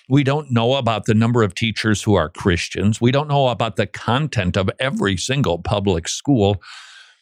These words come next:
That we can be about the business of promoting homeschool, private Christian education. But let's, let's, let's, let's not look down on people who make a decision we wouldn't.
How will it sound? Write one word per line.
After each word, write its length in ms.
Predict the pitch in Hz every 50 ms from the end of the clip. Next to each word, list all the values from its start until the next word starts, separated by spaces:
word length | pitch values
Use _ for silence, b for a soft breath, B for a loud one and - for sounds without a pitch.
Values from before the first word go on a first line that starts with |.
| B B B -
That 220 | - 151 160 151 139
we 140 | 170 220
can 160 | 320 - 339 349
be 100 | 359 302
about 260 | 208 165 156 156 -
the 80 | 160
business 460 | 143 120 110 113 95 113 131 131 - -
of 160 | 113 104 -
promoting 440 | - 120 104 107 110 107 107 90 78
homeschool, 800 | 80 90 101 120 127 113 - - - - 113 113 113 117 98
private 480 | - - - 71 85 101 101 117 104 -
Christian 440 | - - 110 98 - - 107 104 104
education. 880 | 98 90 92 92 - - 107 104 101 104 - - - 113 117 117 104 - B B B B B B B B B B _ -
But 400 | 127 127 127 127 120 131 143 143
let's, 300 | 147 170 180 - - -
let's, 340 | 151 165 151 - - - - -
let's, 380 | 139 156 139 - - - - -
let's 380 | 135 143 135 - - - - -
not 300 | 135 131 127 127 123 117 - _ _ 127
look 360 | 127 117 120 123 127 123 - - - - _ _ - 104
down 680 | 90 110 - - - 117 113 127 147 160 170 160 135 - _ _ _ _ _ _ _ _ -
on 160 | 104 113 120
people 300 | 113 123 123 - - 120
who 80 | 107 117
make 200 | 113 113 110 -
a 40 | 117
decision 500 | 104 104 - - 113 113 98 101 104 107
we 120 | 107 101
wouldn't. 420 | 98 95 98 104 113 135 131 -